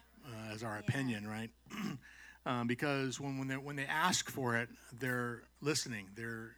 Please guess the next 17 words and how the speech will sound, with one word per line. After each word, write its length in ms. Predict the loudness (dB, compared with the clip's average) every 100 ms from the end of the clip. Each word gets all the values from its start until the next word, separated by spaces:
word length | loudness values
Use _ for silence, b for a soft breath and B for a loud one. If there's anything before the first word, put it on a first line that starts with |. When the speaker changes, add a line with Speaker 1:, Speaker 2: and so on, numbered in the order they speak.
| -10
Speaker 1:
they're 120 | -6
receiving 480 | -2 2 2 2 -4
it. 100 | -10
Speaker 2:
Mm-hmm. 720 | -16 -20 -20 -18 -18 -10 -4
Speaker 1:
When 140 | 0
we're 100 | 0
forcing 420 | -2 0 2 2
our 120 | 0 -2
opinion 420 | 2 4 6 4
down 260 | 0 -2
their 140 | -4 -6
throat, 400 | -8 -6 -4 -6 B B B _ -6
they 180 | -4
shut 320 | -2 -2 -4 -4
down. 200 | -8 -8 -16 _ _ _
It's 280 | -18 -16 -16
click 340 | -8 -8 -8